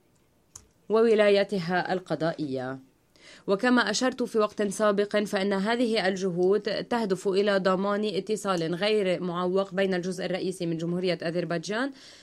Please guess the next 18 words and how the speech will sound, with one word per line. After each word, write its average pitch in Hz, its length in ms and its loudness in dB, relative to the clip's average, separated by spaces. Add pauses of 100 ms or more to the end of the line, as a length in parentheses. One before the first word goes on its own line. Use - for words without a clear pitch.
(600)
وجمهورية 233 1400 2
نخجوان 208 840 0
المتمتعة 196 680 0
بالحكم 180 520 -2
الذاتي 180 460 -2
عبر 185 260 0
أراضي 180 380 2
جمهورية 180 600 0
أرمينيا، 170 540 0
مع 214 240 -2
تحقيق 196 420 -6
فوائد 185 500 -2
متبادلة 180 800 0
فيما 180 320 -4
يتعلق 175 400 -4
بالاتصال 180 580 -4
الدولي 190 420 -2
والداخلي 175 680 -4